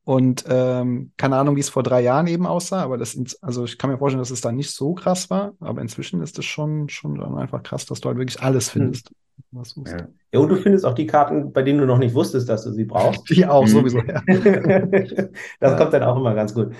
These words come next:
Speaker 2: Und was da auch immer ganz spannend ist, also das, das hat man auch viel gehört und viel gesehen, was viele von den, ähm, ja, Händlern und auch Sammlern, äh, mit denen man auch so am Wochenende gesprochen hat,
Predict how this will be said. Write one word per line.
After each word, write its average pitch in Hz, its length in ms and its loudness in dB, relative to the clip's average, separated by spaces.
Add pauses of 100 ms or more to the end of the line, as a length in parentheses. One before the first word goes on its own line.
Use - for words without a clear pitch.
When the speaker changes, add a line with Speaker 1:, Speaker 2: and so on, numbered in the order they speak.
(220)
Speaker 2:
Und 131 100 0
was 151 140 6
da 139 180 6
auch 180 120 4
immer 180 100 4
ganz 156 180 2
spannend 151 280 0
ist, 131 100 -4
also 131 220 2
das, 123 220 -2
das 117 160 -2
hat 139 160 2
man 139 80 2
auch 120 180 2
viel 143 160 -4
gehört 127 280 0
und 131 120 -8
viel 131 100 -6
gesehen, 127 380 0 (320)
was 120 240 0
viele 147 240 2
von 139 200 2
den, 127 360 6
ähm, 110 460 2
ja, 101 100 -6
Händlern 139 360 2
und 123 120 2
auch 117 80 4
Sammlern, 131 460 2
äh, 127 140 0
mit 123 160 -2
denen 131 100 0
man 123 100 -2
auch - 180 -8
so 127 80 -4
am 117 120 0
Wochenende 139 280 -2
gesprochen 131 380 -4
hat, 131 240 -2